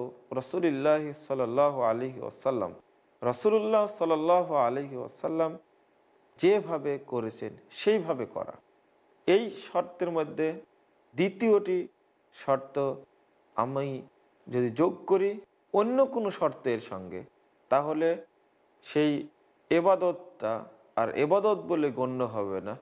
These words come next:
নিঃসন্দেহে যেটা বেদাতে পরিণত হবে। সুতরাং আমরা এখানে লক্ষ্য রাখব যে কোন সময়ে রাসূলুল্লাহ সাল্লাল্লাহু আলাইহি ওয়াসাল্লাম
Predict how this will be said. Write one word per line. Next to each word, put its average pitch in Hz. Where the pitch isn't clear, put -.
নিঃসন্দেহে 120
যেটা 117
বেদাতে 127
পরিণত 127
হবে। 82
সুতরাং 196
আমরা 156
এখানে 165
লক্ষ্য 139
রাখব 98
যে 120
কোন 233
সময়ে 147
রাসূলুল্লাহ 160
সাল্লাল্লাহু 135
আলাইহি 110
ওয়াসাল্লাম 147